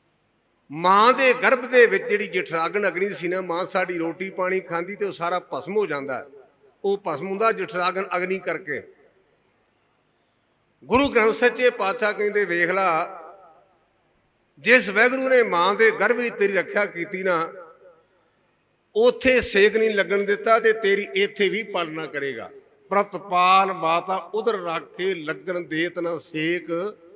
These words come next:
ਸੋਈ ਸੁਆਮੀ ਇਆਂ ਰਾਖੇ, ਦੀਜੇ ਬੁੱਧ ਵਿਵੇਕ।" ਔਰ ਉਹਦੇ ਕੋਲ ਅਰਦਾਸ ਕਰਕੇ, "ਵਾਹਿਗੁਰੂ ਮੈਨੂੰ ਵਿਵੇਕ ਬੁੱਧੀ ਦੇ।"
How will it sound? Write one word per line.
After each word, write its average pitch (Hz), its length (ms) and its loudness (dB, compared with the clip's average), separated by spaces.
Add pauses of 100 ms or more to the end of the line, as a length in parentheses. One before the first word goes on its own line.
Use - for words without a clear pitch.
(560)
ਸੋਈ 220 560 0
ਸੁਆਮੀ 196 640 -4
ਇਆਂ 240 360 0
ਰਾਖੇ, 180 680 0 (760)
ਦੀਜੇ 214 600 2
ਬੁੱਧ 262 240 6
ਵਿਵੇਕ।" 190 800 2 (640)
ਔਰ 214 180 4
ਉਹਦੇ 247 420 2
ਕੋਲ 220 240 0
ਅਰਦਾਸ 190 420 2
ਕਰਕੇ, 196 400 -4
"ਵਾਹਿਗੁਰੂ 196 400 -2
ਮੈਨੂੰ 196 240 -2
ਵਿਵੇਕ 180 420 0
ਬੁੱਧੀ 226 340 -8
ਦੇ।" 180 460 -2